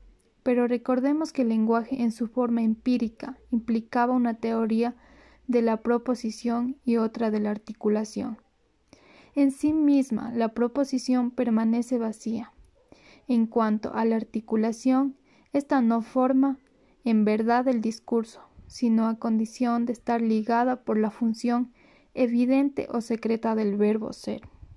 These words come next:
En tanto que una misma representación puede dar lugar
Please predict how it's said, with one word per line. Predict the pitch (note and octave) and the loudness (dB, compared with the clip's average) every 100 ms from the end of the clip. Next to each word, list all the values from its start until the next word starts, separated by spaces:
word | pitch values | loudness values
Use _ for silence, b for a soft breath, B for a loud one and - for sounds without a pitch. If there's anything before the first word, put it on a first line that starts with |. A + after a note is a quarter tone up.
| _ _ - b b b b b b | _ _ -6 b b b b b b
En | C4 B3 | 0 2
tanto | C4 C4+ C#4 D4 - | 2 0 0 -4 -2
que | C4 | 0
una | C4+ D4 D4+ | 2 2 4
misma | C4 B3+ C4 A#3+ | 4 4 4 2
representación | A3+ A3 G#3+ A3+ A3+ A#3 A#3+ C4+ C4+ C4+ | 0 -2 -4 -2 0 0 0 2 2 0
puede | - C4+ C4+ C4 | -2 0 2 2
dar | B3 B3 | 0 0
lugar | A#3 A3+ B3 B3 C4 | 0 0 -2 -2 -4